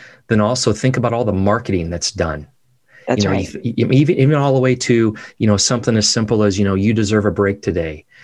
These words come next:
Speaker 1: And, uh, you know, everything is being marketed to you on a monthly payment plan. You know,
Speaker 2: Right.
Speaker 1: that, you know, years and years ago, I don't even know, it's, it'd be interesting to pull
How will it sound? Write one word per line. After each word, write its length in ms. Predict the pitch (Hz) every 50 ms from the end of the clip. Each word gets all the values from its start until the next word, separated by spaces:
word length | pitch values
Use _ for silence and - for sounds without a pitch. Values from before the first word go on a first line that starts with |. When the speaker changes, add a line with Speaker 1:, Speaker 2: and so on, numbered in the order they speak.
| - - -
Speaker 1:
And, 460 | - 104 101 98 98 98 95 95 90
uh, 180 | 101 98 92 92
you 100 | 98 104
know, 100 | 98 95
everything 460 | 101 107 107 113 107 - 127 120 120
is 120 | 113 104 101
being 420 | 107 113 110 107 107 104 101 92 - - - - - _
marketed 540 | - - 120 113 117 127 127 127 117 107 104
to 140 | - - 113
you 240 | 107 107 110 107 107
on 100 | 107 104
a 60 | 98
monthly 400 | 98 104 107 110 107 - - 104
payment 480 | 104 - - - 113 107 95 87 - -
plan. 440 | - - - 85 82 - - - - _ _ _ _ _ _ _ _
You 80 | - 101
know, 100 | 101 95
Speaker 2:
Right. 160 | 95 95 92
Speaker 1:
that, 260 | 90 107 - 98 -
you 80 | - 107
know, 120 | 101 98
years 280 | 98 101 113 131 143 120
and 60 | 123 120
years 220 | 123 131 127 117
ago, 300 | 117 101 110 107 104 104 - - - - -
I 80 | 135
don't 100 | 180 196
even 180 | 160 131 120 113
know, 260 | 113 113 113 117 120
it's, 340 | - - - 160 - - -
it'd 160 | - - 113
be 100 | 110 127
interesting 300 | 147 147 - - 135 123
to 80 | 104 101
pull 500 | - - - 135 135 123 113 107 107